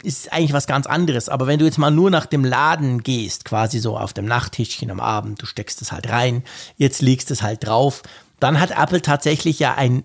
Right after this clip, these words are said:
Nachfolgeprodukt gebracht. Aber ich weiß nicht, wie du siehst, ich sah dieses Dock eben immer als,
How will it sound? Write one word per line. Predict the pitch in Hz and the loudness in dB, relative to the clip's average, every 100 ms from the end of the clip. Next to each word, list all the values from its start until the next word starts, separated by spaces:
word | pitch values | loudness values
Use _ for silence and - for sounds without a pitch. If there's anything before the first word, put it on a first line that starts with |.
| - | -2
Nachfolgeprodukt | 117 120 135 - 123 139 117 - 139 120 131 - - | 0 0 -2 -2 2 2 0 0 0 2 0 -2 -6
gebracht. | 110 131 117 - - - - | -2 2 0 -2 -12 -20 -4
Aber | 127 120 - - _ _ _ - | 0 0 -2 -8 _ _ _ -14
ich | - | -4
weiß | 120 160 | -2 0
nicht, | 170 - | 0 -2
wie | 127 | -2
du | 120 165 | 0 0
siehst, | - 185 208 - - - - - - | 0 0 0 -2 -10 -20 -20 -16 -2
ich | 190 - | 0 2
sah | 202 180 | 2 2
dieses | 156 143 139 - | 2 0 -4 0
Dock | 147 151 - | 2 2 -2
eben | 160 131 135 | -2 0 0
immer | 185 180 190 | 2 2 2
als, | 160 160 147 - | 0 0 -2 -8